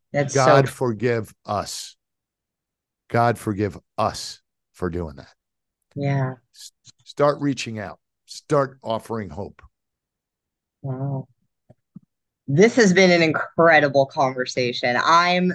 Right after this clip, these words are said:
Speaker 1: so honored. I know you're so busy, but I'm so happy that you were able to come and do this with us.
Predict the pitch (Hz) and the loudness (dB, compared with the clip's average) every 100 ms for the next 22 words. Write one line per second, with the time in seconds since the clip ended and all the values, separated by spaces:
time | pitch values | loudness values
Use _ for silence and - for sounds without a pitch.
0 | - - - - 202 185 196 151 151 147 | -6 -14 -14 -2 2 4 4 2 0 0
1 | 139 131 123 160 175 180 180 - 175 175 | -2 -2 -2 -2 -2 -2 -4 -2 -2 0
2 | 160 143 139 135 139 180 180 - 180 165 | -2 -4 -4 -6 -4 -4 -4 -2 0 0
3 | 160 127 - 135 123 135 131 127 123 - | -2 -6 -6 -14 -10 -6 -6 -6 -10 -12
4 | 135 131 123 120 120 - 123 - 117 - | -8 -6 -2 -2 -2 -4 -6 -4 -6 -6
5 | - _ | -10 _